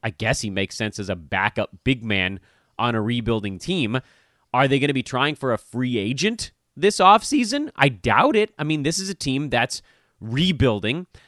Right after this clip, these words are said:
I'm sure they'd like to unload Blake Griffin, but dang, that's gonna be hard to do because, well, he has a player option for thirty-nine million dollars, not even for this coming season, but for the following one, which he's almost definitely going to exercise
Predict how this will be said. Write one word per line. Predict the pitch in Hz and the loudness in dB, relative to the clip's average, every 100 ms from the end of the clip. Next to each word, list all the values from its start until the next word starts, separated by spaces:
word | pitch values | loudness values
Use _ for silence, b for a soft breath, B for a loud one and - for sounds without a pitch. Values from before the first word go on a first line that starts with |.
| b - | b -4
I'm | 123 | -4
sure | - 160 | 0 2
they'd | 151 143 | 2 0
like | 110 127 160 | 0 0 0
to | - - | -2 0
unload | 156 160 143 131 147 156 117 | 2 2 2 4 6 4 2
Blake | 123 139 104 | 0 0 0
Griffin, | 113 165 - 117 135 | 0 0 0 -4 -2
but | 117 98 82 76 - | -2 -2 -4 -14 2
dang, | 147 156 117 | 2 4 0
that's | 104 - | -6 -6
gonna | 107 | -6
be | 98 | -4
hard | 95 95 | -2 -2
to | 90 | -2
do | 147 170 135 | 0 2 0
because, | 117 117 107 - - _ _ _ | -2 -2 -2 -6 -16 _ _ _
well, | - 104 117 | -2 0 2
he | 110 | 0
has | 104 | 0
a | 95 | -4
player | - 123 120 113 | 0 4 4 4
option | 117 - 120 | 2 0 -10
for | 110 | -10
thirty-nine | - 139 127 110 110 127 139 160 151 127 | -4 0 0 -2 0 2 2 0 -2 -2
million | 117 110 107 | -2 -2 -2
dollars, | 98 104 110 - - | 0 0 0 -4 -8
not | 98 127 151 | 0 2 2
even | 107 | -2
for | 101 | -6
this | 92 | -8
coming | - 165 143 | -4 -4 -2
season, | 110 104 | -4 -2
but | 98 - | -4 -2
for | 117 | -2
the | 104 101 _ | -2 -4 _
following | - 127 202 233 117 90 85 | 4 8 8 8 2 -2 -6
one, | 87 82 73 113 147 b b b b | -8 -8 -6 -6 -6 b b b b
which | - 143 - | -2 -2 0
he's | 143 139 | -2 0
almost | 131 123 107 98 | 0 0 -2 -6
definitely | 85 190 - 151 117 123 | 2 4 4 -2 -2 -2
going | 117 117 110 | -2 -2 -2
to | - | -2
exercise | - - 127 104 78 92 | -2 -2 -4 -2 0 -2